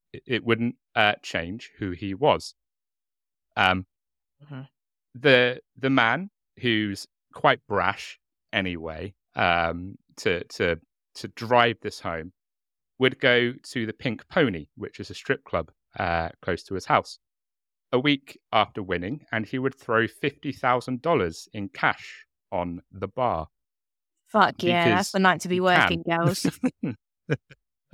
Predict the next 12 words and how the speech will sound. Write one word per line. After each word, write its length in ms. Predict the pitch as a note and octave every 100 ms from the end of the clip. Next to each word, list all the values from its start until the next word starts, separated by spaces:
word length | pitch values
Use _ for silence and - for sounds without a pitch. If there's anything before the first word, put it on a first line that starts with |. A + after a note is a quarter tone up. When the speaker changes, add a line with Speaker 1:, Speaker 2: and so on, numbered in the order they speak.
| D#3 _ _ _ _ _ _ _ -
Speaker 1:
Can 200 | F#3+ F#3
you, 100 | F#3+ - _ _ _ _
can 200 | - F#3
you 140 | E3+
imagine? 500 | D#3 C#3 A#2 G2+ F2 F2 _ _ -
It 160 | E3
was 160 | D3 C#3
fucking 360 | C#3+ - C3 G#2+
Squid 500 | - - D3 C3+ -
Games 360 | G2+ F2+ F2+
in 160 | G2+ F2
there. 280 | E2+ E2